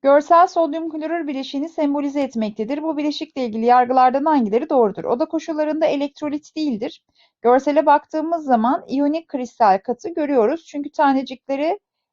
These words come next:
iyon halinde, ta-, çapları farklı ve düzgün kristalize olmuş haldedir.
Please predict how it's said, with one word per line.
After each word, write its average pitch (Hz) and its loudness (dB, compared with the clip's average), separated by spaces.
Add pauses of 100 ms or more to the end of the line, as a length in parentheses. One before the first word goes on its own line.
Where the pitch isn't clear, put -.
iyon 311 2
halinde, 170 2
ta-, - -2
çapları 226 0
farklı 220 0
ve 269 -6
düzgün 269 -8
kristalize 262 -4 (300)
olmuş 302 2
haldedir. 160 0